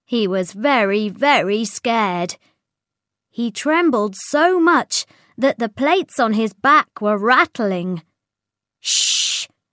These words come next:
whispered the other dinosaurs. "Tyro will hear you." But it was too late. Tyro was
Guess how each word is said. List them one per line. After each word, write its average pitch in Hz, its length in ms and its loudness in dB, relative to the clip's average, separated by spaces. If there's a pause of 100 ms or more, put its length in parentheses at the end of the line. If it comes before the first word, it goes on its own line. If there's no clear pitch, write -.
(360)
whispered 202 480 -6
the 196 140 -2
other 185 220 -2
dinosaurs. 185 960 -4 (880)
"Tyro 262 680 2
will 320 300 2
hear 359 460 2
you." 202 520 -4 (1400)
But 254 240 -2
it 262 180 2
was 240 340 -2
too 269 500 2
late. 294 600 0 (960)
Tyro 302 560 4
was 233 180 0